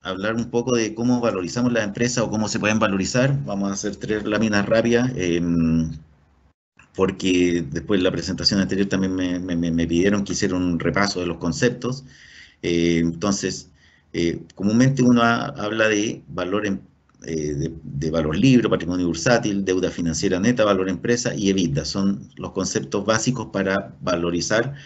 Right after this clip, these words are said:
o comparar algunas empresas. Vemos valor libre, es el patrimonio contable dividido por el número de acciones. El patrimonio bursátil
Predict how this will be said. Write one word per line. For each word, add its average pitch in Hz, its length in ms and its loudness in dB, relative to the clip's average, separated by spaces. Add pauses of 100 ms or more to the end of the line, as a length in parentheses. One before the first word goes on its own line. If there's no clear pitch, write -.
(240)
o 107 180 4
comparar 113 560 2
algunas 113 400 -2
empresas. 101 720 -4 (180)
Vemos 98 320 0
valor 95 280 2
libre, 123 300 4
es 123 100 -4
el 101 100 -2
patrimonio 101 500 0
contable 127 560 4
dividido 107 280 2
por 98 100 2
el 101 100 0
número 101 240 0
de 101 60 2
acciones. 131 560 2 (520)
El 82 140 -4
patrimonio 92 520 2
bursátil 107 580 -2